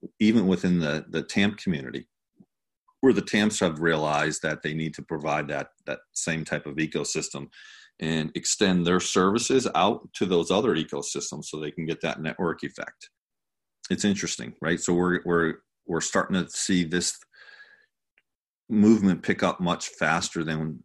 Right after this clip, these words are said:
um, the, the pace is picking up quicker than, uh, it, it ever has in the past.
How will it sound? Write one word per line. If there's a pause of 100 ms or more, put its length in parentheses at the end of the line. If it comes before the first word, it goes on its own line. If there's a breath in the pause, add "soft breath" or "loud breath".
um, (880)
the, (380)
the
pace
is
picking
up
quicker (760)
than,
uh, (220)
it, (100)
it
ever
has
in
the
past.